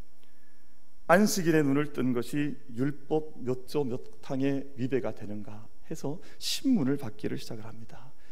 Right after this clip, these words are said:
사람들이 따져 묻기 시작합니다. 이 사람이 눈뜬 것이 안식일에 이루어졌다고 하는 것 때문에 사람들한테, 종교 지도자들에게 불려가서 신문을 받고 추궁을 받고 꾸짖음을 당하기를 시작을 합니다. 심지어는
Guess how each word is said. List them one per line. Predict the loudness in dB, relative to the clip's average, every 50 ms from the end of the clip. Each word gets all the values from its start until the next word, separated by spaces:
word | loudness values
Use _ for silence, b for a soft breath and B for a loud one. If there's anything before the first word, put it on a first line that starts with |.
| b b b b b
사람들이 | 0 6 8 10 10 10 8 6 4 6 6
따져 | 6 6 8 6 4
묻기 | 4 2 0 -2 -2
시작합니다. | -2 -2 -2 -2 -2 -4 -2 -2 -2 -2 -2 -2 -2 -2 -4 b b b b b b b b b 8
이 | 10 12 12 12
사람이 | 12 12 12 12 12 12 8
눈뜬 | 6 4 4 4 4 6 8 8 10 10
것이 | 8 6 6 4 4 4 4 4 4
안식일에 | 4 4 4 4 2 4 6 8 8
이루어졌다고 | 8 8 4 4 4 4 2 4 4 4 4 2
하는 | 2 2 0
것 | 0 0 0
때문에 | 0 0 2 2 2 2 2 0
사람들한테, | -2 -2 0 0 2 2 2 2 2 2 2 0 0 2 2 2 2 -2 B B B B B -2
종교 | 0 2 2 4 6 8 8 8
지도자들에게 | 6 2 2 2 4 4 4 4 4 2 2 2 2 0 0
불려가서 | 0 0 2 2 2 4 2 2 2 2 0 0 0 B B B
신문을 | -2 0 2 2 4 6 6 6 6 4 4 2
받고 | 2 0 -2 -2 -2 0 0 0 0 -2 b b b b b b b -4 -2
추궁을 | -2 -2 0 2 4 4 4 6
받고 | 4 4 2 0 0 0 0 0 0 0 -2 -4 -4 -2
꾸짖음을 | -2 -2 -2 0 0 0 0 0 0
당하기를 | -2 -2 -2 -2 -2 -2 -2 -2 -2
시작을 | -2 -2 -2 -2 -2 -2
합니다. | -4 -4 -4 -4 -4 -4
심지어는 | -2 -2 -2 -2 -2 -2 0 0 0 0 0 0 -2